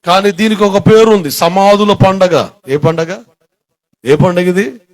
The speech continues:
సమాధుల పండగ. ఎక్కడుంది ఈ పండగ? సమాధుల పండగ ఎక్కడి నుంచి వచ్చింది వీళ్ళకి?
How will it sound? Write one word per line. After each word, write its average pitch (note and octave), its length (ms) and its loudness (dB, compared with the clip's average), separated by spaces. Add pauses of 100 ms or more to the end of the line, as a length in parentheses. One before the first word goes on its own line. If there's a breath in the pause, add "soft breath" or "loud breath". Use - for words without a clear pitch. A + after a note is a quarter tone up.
(540)
సమాధుల G3+ 760 2
పండగ. G3+ 580 2 (180)
ఎక్కడుంది G#3 480 -4
ఈ - 20 -4
పండగ? G3+ 640 -6 (1400)
సమాధుల G3+ 680 0
పండగ A3+ 340 2
ఎక్కడి A3+ 180 2
నుంచి A3 200 -4
వచ్చింది G#3+ 280 -6
వీళ్ళకి? G3+ 540 -6